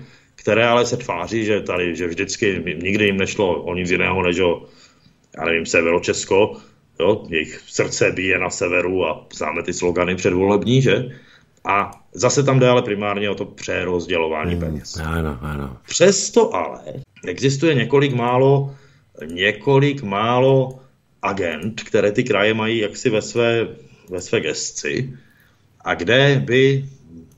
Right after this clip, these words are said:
Speaker 1: bylo možné dělat strašně moc. A kdyby teda se v některých těch krajských zastupitelstve-,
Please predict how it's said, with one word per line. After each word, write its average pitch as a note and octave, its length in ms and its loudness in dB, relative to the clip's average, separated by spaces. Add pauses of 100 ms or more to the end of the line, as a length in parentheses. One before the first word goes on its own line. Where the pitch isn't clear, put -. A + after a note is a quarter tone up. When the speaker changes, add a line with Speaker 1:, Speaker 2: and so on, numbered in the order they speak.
Speaker 1:
bylo A#2 340 0
možné B2+ 380 -4
dělat A#2 300 0
strašně - 340 -4
moc. D2+ 440 -8 (240)
A F#2 360 -4 (340)
kdyby A2 320 -2
teda G#2 240 2
se G2+ 160 -4
v E2+ 60 -6
některých F2+ 440 -4
těch - 140 -2
krajských F2 380 -6
zastupitelstve-, F2+ 840 -2